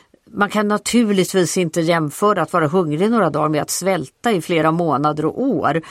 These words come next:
Så att, eh, jag vill absolut inte påskina något sånt. Men jag tror ju att de flesta av oss har varit med om, vid något tillfälle, till exempel om man var fattig student eller vad man nu har varit, att inte kunna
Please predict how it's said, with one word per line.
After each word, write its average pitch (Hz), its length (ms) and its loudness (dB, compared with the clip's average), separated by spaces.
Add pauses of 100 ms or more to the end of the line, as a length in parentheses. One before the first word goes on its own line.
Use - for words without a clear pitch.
(180)
Så - 140 0
att, 208 100 -2
eh, 180 360 2
jag 185 200 2
vill 196 160 0
absolut 208 580 0
inte 151 360 2 (460)
påskina 170 540 2
något 170 180 0
sånt. - 580 -4 (300)
Men 226 180 2
jag 226 160 0
tror 220 300 2
ju 202 120 4
att 196 300 0 (440)
de 202 200 0
flesta 226 340 -2
av 202 120 0
oss 190 120 -4
har 202 80 0
varit 190 240 -2
med 233 360 2
om, 165 220 2 (600)
vid 175 340 0
något 294 260 0
tillfälle, 165 440 2
till 175 80 0
exempel 156 320 0
om 151 60 0
man 139 180 0
var 131 180 0
fattig 151 460 -4
student 160 480 -2
eller 160 140 0
vad 156 140 0
man 165 120 0
nu 156 60 -4
har 160 100 2
varit, 156 180 -2
att 170 120 -8
inte 165 260 -6
kunna 156 380 0